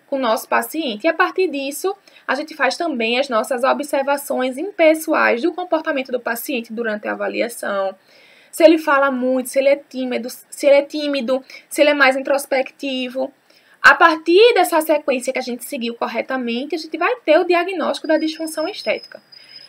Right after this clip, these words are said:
Tive o, o diagnóstico dessa disfunção, qual o primeiro ponto? Estabelecer um protocolo de tratamento para aquele paciente, de acordo não só com a condição financeira do paciente, mas também com a expectativa daquele paciente em cima daquele resultado.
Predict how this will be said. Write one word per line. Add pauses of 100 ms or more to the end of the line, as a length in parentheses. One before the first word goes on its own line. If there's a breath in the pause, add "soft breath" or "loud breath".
(200 loud breath)
Tive (240)
o,
o
diagnóstico
dessa
disfunção, (340 soft breath)
qual
o
primeiro
ponto? (240)
Estabelecer
um
protocolo
de
tratamento
para
aquele
paciente,
de
acordo (180)
não
só (360 soft breath)
com
a
condição
financeira
do
paciente,
mas
também (280 soft breath)
com
a
expectativa
daquele
paciente
em
cima
daquele
resultado.